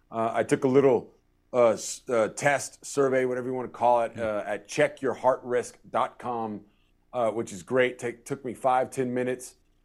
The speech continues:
uh, and it spits out where you're at after the questionnaire, low risk,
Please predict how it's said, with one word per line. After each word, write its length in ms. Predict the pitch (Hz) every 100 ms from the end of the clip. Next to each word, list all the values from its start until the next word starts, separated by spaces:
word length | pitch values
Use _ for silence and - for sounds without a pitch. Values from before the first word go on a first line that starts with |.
| _
uh, 260 | 120 117 113 -
and 220 | 113 110 113
it 180 | 110 -
spits 300 | - 139 139
out 220 | 131 113
where 140 | 127
you're 160 | 131 123
at 240 | 123 110 -
after 320 | 113 127 120
the 140 | 98 110
questionnaire, 720 | 131 120 - 120 117 120 110 - _ _ _ -
low 220 | 110 135
risk, 440 | 139 135 123 -